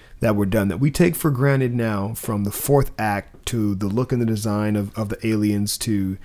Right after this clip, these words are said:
you know, the, the flesh-colored face hugger to, you know,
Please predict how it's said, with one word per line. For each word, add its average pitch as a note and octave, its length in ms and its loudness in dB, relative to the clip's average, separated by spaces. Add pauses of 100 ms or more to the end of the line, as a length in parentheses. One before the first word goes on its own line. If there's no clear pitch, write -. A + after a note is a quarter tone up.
you F2+ 120 -4
know, E2+ 200 -2
the, F2 180 -4
the D#2+ 200 -10
flesh-colored A2+ 840 -2 (200)
face A2 300 -2
hugger G#2 300 -2
to, F#2+ 420 -4 (380)
you - 120 -4
know, E2+ 260 -6